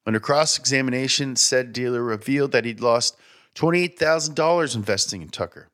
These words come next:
The defense also asked the dealer what kind of car he drove, and it turned out to be an early Tucker forty-eight prototype that he daily drove with thirty-eight thousand miles on it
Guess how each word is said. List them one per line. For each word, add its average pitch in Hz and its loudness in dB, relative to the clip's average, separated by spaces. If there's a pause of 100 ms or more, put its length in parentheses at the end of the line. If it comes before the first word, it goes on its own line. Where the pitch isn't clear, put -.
(440)
The 135 0
defense 165 2
also 165 0
asked 135 0
the 127 -6
dealer 120 -2
what 123 -4
kind 123 0
of 117 -12
car 123 0
he 180 0
drove, 101 -2 (160)
and 110 -10
it 104 -10
turned 135 0
out 131 2
to 120 -14
be 127 -2
an 123 -4
early 123 -4
Tucker 120 -4
forty-eight 117 -6
prototype 156 -2
that 107 -4
he 104 -10
daily 98 -6
drove 104 -2
with 110 -10
thirty-eight 147 0
thousand 135 2
miles 120 0
on 117 -2
it 113 -10